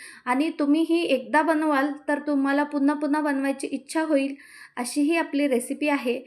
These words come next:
तर नक्की शेवटपर्यंत पहा. तर इथे पाहू शकता, मी कांदाही कापून घेतला, टोमॅटो कापून घेतला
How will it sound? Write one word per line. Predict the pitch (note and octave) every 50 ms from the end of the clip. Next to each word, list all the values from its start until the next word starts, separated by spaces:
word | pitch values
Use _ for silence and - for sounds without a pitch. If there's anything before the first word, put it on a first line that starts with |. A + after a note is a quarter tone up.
| - - - - - - _ _ -
तर | B3+ B3+ C4 C4+ C4+ C#4
नक्की | C4 C4 B3+ C4 - - D4+ C#4+
शेवटपर्यंत | D4 D4+ C4 B3+ B3+ B3+ C4 - C4 B3+ C4 C4+ C4+ D#4
पहा. | D4+ D#4 D4+ C4+ A#3 A#3+ B3 C4+ C#4+ - - - _ _ -
तर | C4+ C4+
इथे | C#4 C4+ C4+ D4+
पाहू | D4 D4+ D4+ C#4+ D4
शकता, | C#4+ D4 C#4+ D4 - - B3 B3
मी | C4 C4 C4+ C#4+ D#4 D#4+ - - _ _ _ _ _ _ _ _ _ _ _ _ _ _ _ _ -
कांदाही | B3+ B3+ B3 A#3+ B3 C#4 C#4+ D4+ C#4+
कापून | D4 D4+ C#4+ C#4+ C#4+ C#4+
घेतला, | C#4 C#4 C#4 C#4+ B3 B3+ B3+ C#4+
टोमॅटो | C#4+ - C4+ B3 B3 B3+ B3 D4
कापून | C#4+ C#4+ C#4 C#4 D4+ D4 C#4+
घेतला | C#4+ C#4+ C#4+ B3 B3 C4 -